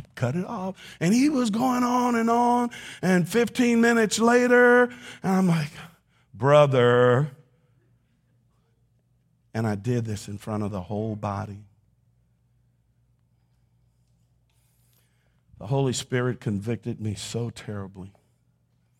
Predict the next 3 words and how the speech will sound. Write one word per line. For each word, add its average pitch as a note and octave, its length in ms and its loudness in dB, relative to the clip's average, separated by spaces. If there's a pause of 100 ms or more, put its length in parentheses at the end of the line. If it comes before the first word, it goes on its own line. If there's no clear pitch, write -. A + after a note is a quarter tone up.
(2250)
The - 80 -12
following C3+ 500 0
Sunday, G2+ 540 -4